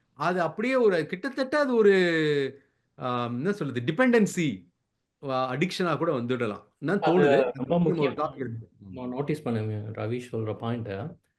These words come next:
Speaker 2: இப்போ Google-ல போய் இப்போ பசங்க சர்ச் பண்ணும்போது, ஏன்னா Gemini தான் அதை கனெக்ட் பண்ணுது. முந்தி இந்த சாட் ஜி பி டி, இந்த எல் எல் எம்-க்கு முன்னாடி நம்ம Google சர்ச் வரும்போது லிங்க்ஸ் தான் வரும் நமக்கு.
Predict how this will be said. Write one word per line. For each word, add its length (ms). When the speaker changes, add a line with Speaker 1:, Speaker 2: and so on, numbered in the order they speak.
Speaker 2:
இப்போ 380
Google-ல 380
போய் 140
இப்போ 240
பசங்க 320
சர்ச் 440
பண்ணும்போது, 580
ஏன்னா 20
Gemini 720
தான் 140
அதை 180
கனெக்ட் 120
பண்ணுது. 600
முந்தி 760
இந்த 360
சாட் 260
ஜி 100
பி 100
டி, 120
இந்த 240
எல் 20
எல் 40
எம்-க்கு 540
முன்னாடி 200
நம்ம 180
Google 300
சர்ச் 260
வரும்போது 420
லிங்க்ஸ் 500
தான் 160
வரும் 180
நமக்கு. 280